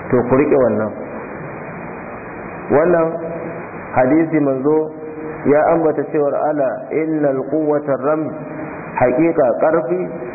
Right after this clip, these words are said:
ina cikin wato ainihin harbi da kibiya. Sai da ya faɗa har sau uku. Wannan hadisi Imam Muslim da waninsa suka rawaice shi. Sannan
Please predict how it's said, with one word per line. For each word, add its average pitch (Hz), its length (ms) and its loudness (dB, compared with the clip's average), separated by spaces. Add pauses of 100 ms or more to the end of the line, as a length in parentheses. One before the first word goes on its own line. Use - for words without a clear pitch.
(120)
ina 156 360 4
cikin 156 360 0
wato 147 300 0
ainihin 143 380 0
harbi 156 380 2
da 135 100 0
kibiya. 160 400 0 (880)
Sai 151 240 4
da 147 100 4
ya 147 100 4
faɗa 135 300 4 (320)
har 151 240 2
sau 143 280 2
uku. 143 420 -2 (420)
Wannan 147 340 4
hadisi 139 400 0
Imam 139 260 2
Muslim 131 640 -2
da 123 80 6
waninsa 139 320 2
suka 127 240 0
rawaice 113 320 0 (120)
shi. 92 220 -8 (2750)
Sannan 156 420 4